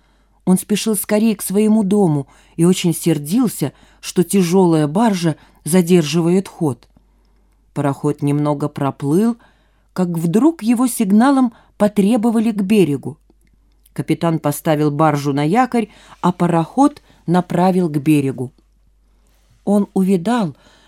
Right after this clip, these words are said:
что на берегу тысячи людей с лопатами, с тачками спешат, возят землю, насыпают стенку, чтобы не пустить реку залить берег. Возят на верблюдах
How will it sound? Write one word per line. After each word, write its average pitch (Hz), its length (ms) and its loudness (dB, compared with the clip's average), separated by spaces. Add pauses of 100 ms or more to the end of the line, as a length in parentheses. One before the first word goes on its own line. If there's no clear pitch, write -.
(120)
что - 220 -2
на 214 140 4
берегу 214 420 0
тысячи - 560 2
людей 220 540 2
с - 140 -12
лопатами, 196 680 2
с - 160 -8
тачками 226 540 0
спешат, 233 720 -4 (220)
возят 214 480 2
землю, 170 600 0 (320)
насыпают 214 640 2
стенку, 240 520 -2
чтобы 233 340 0
не 240 140 2
пустить 240 600 -4
реку 226 480 0 (360)
залить 185 540 0
берег. 143 520 -4 (360)
Возят 170 480 0
на 175 100 0
верблюдах 175 680 0